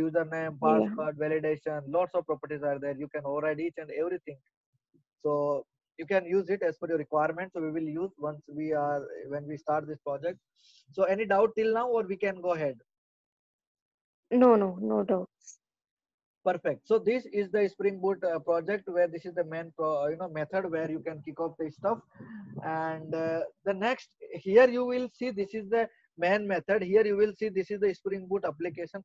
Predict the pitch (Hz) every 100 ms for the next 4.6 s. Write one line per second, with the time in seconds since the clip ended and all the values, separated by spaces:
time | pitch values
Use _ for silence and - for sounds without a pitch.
0 | 156 147 139 147 131 123 113 _ _ _
1 | _ _ - 139 180 233 269 _ _ 190
2 | 190 185 175 190 196 233 214 208 170 175
3 | 208 190 202 190 185 226 226 196 _ 160
4 | 165 165 165 160 151